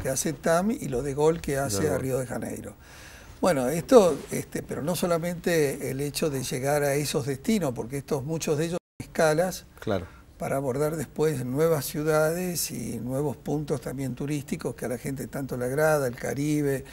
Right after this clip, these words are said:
Speaker 1: o llegar a Miami, etcétera, ¿no? Es decir, se abre una gran cantidad de oportunidades para la gente. Hay competencia, porque los mismos
Speaker 2: Claro.
Speaker 1: destinos van a tener compañías que llegan,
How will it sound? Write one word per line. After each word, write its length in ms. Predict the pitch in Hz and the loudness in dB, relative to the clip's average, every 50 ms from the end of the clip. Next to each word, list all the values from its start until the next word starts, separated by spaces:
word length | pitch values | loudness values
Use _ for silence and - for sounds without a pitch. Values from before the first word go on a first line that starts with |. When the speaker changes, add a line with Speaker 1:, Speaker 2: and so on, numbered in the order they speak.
| - - - - - | -18 -18 -18 -18 -12
Speaker 1:
o 80 | - - | -8 -8
llegar 320 | 127 - 151 123 135 131 | -6 -6 -4 -2 -2 0
a 80 | 120 117 | 0 -2
Miami, 880 | 123 117 120 135 151 165 170 165 165 165 151 147 139 131 127 117 110 233 | -2 -2 0 2 4 4 6 4 4 2 0 -2 -2 -2 -4 -4 -6 -8
etcétera, 540 | - - - - 147 - - 240 - 120 123 | -8 -6 -2 -2 -2 -2 -4 -8 -8 -6 -6
¿no? 240 | 143 175 214 220 190 | -4 -2 -2 -2 -2
Es 100 | 147 113 | -4 -6
decir, 260 | 107 104 - - 127 | -8 -8 -8 -8 -6
se 160 | - - 143 | -6 -4 -2
abre 280 | 131 139 143 143 127 123 | -2 -2 -2 -2 -2 -2
una 180 | 127 123 117 | -2 -4 -4
gran 220 | 117 127 147 147 143 | -2 -2 -2 -2 -2
cantidad 400 | 143 127 113 123 123 127 131 135 | -4 -6 -4 -4 -2 -2 -2 -2
de 80 | 135 | -2
oportunidades 760 | 127 113 - - 127 120 120 - 131 127 131 131 135 143 135 | -4 -4 -4 -4 -4 -4 -4 -6 -4 -4 -2 0 0 -2 -2
para 180 | - - 113 113 | -4 -6 -6 -6
la 120 | 110 101 | -6 -8
gente. 320 | - - - - - - - - - - - - - - - - - - - - - | -10 -12 -16 -16 -16 -18 -20 -20 -20 -20 -20 -20 -20 -18 -18 -16 -16 -16 -10 4 4
Hay 120 | 165 170 | 6 6
competencia, 800 | - - 180 139 - 180 160 269 269 233 190 - - 190 202 294 - - - - - - - - - - - - - - - | 6 2 -4 -4 -4 -2 0 2 2 2 2 0 0 -2 -2 -4 -6 -14 -20 -20 -20 -20 -20 -20 -20 -20 -20 -20 -20 -20 -14
porque 500 | - 202 147 131 135 135 139 131 123 127 127 | -6 -4 -4 -2 0 0 0 0 -2 -2 -4
los 220 | 117 113 117 - | -4 -6 -4 -4
mismos 280 | - 160 156 160 160 139 | -4 -4 -2 0 0 0
Speaker 2:
Claro. 120 | 139 131 | 0 -2
Speaker 1:
destinos 320 | 131 117 - 165 170 160 135 | -2 -2 -2 -2 -2 0 0
van 160 | 143 143 143 | 0 0 -2
a 60 | 139 | -2
tener 500 | 127 139 131 127 131 143 147 143 135 123 | -2 -2 -4 -2 -2 -2 -2 -2 -4 -4
compañías 580 | - - 123 120 123 123 127 139 151 147 127 - | -6 -6 -6 -4 -4 -4 -2 0 0 -2 -2 -4
que 120 | - 131 | -6 -8
llegan, 440 | 113 135 143 143 143 139 135 120 | -4 -2 -2 0 0 -2 -2 -4